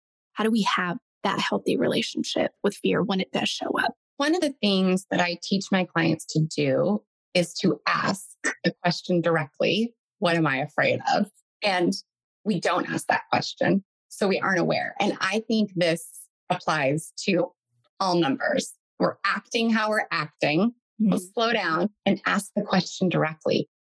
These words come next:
Speaker 2: "What am I afraid of?" Your brain will tell you. It's gonna be something about you. It's gonna be something about someone else. It's gonna be something about the world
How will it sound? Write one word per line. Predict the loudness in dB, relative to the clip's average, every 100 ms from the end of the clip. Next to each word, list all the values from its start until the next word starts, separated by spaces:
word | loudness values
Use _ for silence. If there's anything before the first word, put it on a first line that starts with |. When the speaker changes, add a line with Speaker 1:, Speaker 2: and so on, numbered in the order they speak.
| -6
Speaker 2:
"What | 0 0
am | 2 2
I | 2
afraid | -2 -2 0 0
of?" | 0 -4 -6 -10 _ _ _ -6
Your | -2 0
brain | 2 2
will | 0 -4
tell | 0 2
you. | 2 -2 -6 _
It's | -2
gonna | 0
be | 2
something | 0 2 2
about | 0 -2 -2
you. | 0 2 2
It's | 0 0
gonna | 0
be |
something | 2 0
about | 0 -2 -4
someone | 0 0
else. | 0
It's | -4
gonna | -2
be | 0
something | 2 0
about | 0
the | 0
world | 2 0 0